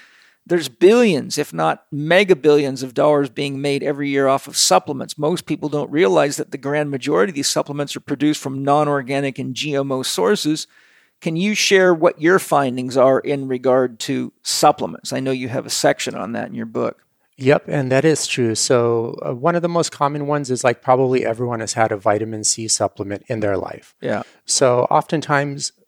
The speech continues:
Speaker 2: the labeling deception is there as well. You see a picture of an orange kind of out in nature. So the average consumer would think, like, "Okay,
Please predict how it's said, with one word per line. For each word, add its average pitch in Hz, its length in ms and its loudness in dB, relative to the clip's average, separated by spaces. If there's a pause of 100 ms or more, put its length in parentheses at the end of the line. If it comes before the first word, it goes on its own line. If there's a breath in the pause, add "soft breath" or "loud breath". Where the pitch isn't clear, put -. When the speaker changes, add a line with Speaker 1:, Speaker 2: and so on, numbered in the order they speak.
(500)
Speaker 2:
the 151 260 -6
labeling 131 400 6
deception 131 500 2
is 110 140 -4
there 131 180 4
as 117 100 -2
well. 127 240 4
You 123 120 0
see - 180 -2
a 123 80 4
picture - 400 -2
of 113 80 0
an 120 80 0
orange 123 480 2
kind 120 180 -2
of 113 140 -4
out 123 160 4
in 120 120 0
nature. 123 380 -2
So 117 240 0
the 117 160 0
average 120 340 0
consumer 123 460 -4
would 113 220 -4
think, 120 240 -6
like, 117 220 -4
"Okay, 127 300 0